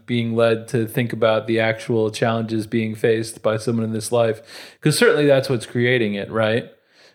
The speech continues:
Like, that he's incredibly close with his partner, but, like, in a certain way.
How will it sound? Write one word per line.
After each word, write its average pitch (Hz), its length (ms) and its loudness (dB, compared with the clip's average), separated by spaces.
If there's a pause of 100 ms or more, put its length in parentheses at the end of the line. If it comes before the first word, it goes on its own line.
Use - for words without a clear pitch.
(140)
Like, 123 340 2
that 123 400 0
he's 151 640 0
incredibly 165 560 4
close 160 340 2
with 131 100 2
his 117 100 0
partner, 123 420 2
but, 107 140 0
like, 110 260 0
in 131 140 2
a 120 80 0
certain 107 320 0
way. 104 340 0